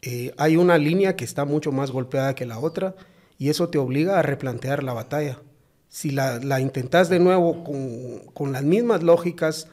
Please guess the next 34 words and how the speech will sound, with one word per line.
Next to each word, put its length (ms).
con 140
la 120
misma 240
estrategia, 560
con 160
el 80
mismo 280
armamento 600
y 80
con 200
los 140
mismos 300
mandos, 420
seguramente 520
vas 140
a 40
obtener 340
los 140
mismos 260
resultados. 600
Entonces, 400
yo 120
creo 180
que 80
antes 280
de 100
pensar 540
en, 380
en 160
un 160
nuevo 260
choque 360
de 100
fuerzas, 540